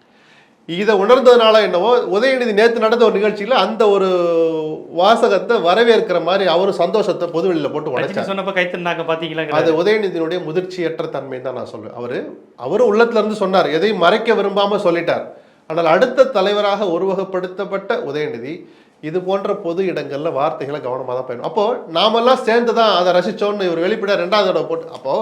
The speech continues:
Speaker 2: அப்ப
Speaker 1: ரஜினி
Speaker 2: துரைமுருகனை
Speaker 1: பேசின
Speaker 2: காயப்படுத்திடுறாரு.
Speaker 1: ரஜினி பேசின உடனே சிரிச்சா அது இயல்பு, ஒரு நகைச்சுவை அல்லது ரசிக்கிற மாதிரி பேசினா எடுத்துக்கலாம். அதை எடுத்து வச்சு அடுத்த நாள் விவாதத்தை அதை பயன்படுத்துறது வேற நோக்கம் இருக்கும்னு சந்தேகப்பட வைக்கும். உதயநிதிக்கு நிஜமாவே அந்த நோக்கம் இல்ல,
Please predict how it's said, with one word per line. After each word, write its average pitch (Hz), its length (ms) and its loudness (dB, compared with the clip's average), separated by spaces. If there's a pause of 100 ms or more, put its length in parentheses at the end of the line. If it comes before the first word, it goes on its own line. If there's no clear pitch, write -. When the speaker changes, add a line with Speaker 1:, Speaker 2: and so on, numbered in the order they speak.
Speaker 2:
அப்ப 175 280 2
Speaker 1:
ரஜினி 262 180 6
Speaker 2:
துரைமுருகனை 247 140 6
Speaker 1:
பேசின 226 220 10
Speaker 2:
காயப்படுத்திடுறாரு. 185 640 6 (180)
Speaker 1:
ரஜினி 254 260 4 (140)
பேசின 226 300 2
உடனே 214 180 0
சிரிச்சா 208 480 -2
அது 175 100 -2
இயல்பு, 190 380 -2
ஒரு 165 140 -4
நகைச்சுவை 190 420 -4 (100)
அல்லது 170 240 -2 (380)
ரசிக்கிற 196 400 -4
மாதிரி 190 200 2
பேசினா 170 260 -2
எடுத்துக்கலாம். 143 340 -10 (340)
அதை 170 160 0 (140)
எடுத்து 311 220 2
வச்சு 226 200 0
அடுத்த 208 340 2
நாள் 214 180 4
விவாதத்தை 214 400 4
அதை 165 140 0
பயன்படுத்துறது 151 720 -2 (960)
வேற 165 320 -4
நோக்கம் 170 420 -2
இருக்கும்னு 156 380 -8
சந்தேகப்பட 151 560 -6
வைக்கும். 117 300 -16 (540)
உதயநிதிக்கு 180 500 0
நிஜமாவே 196 380 2
அந்த 180 140 0
நோக்கம் 180 240 0
இல்ல, 156 120 0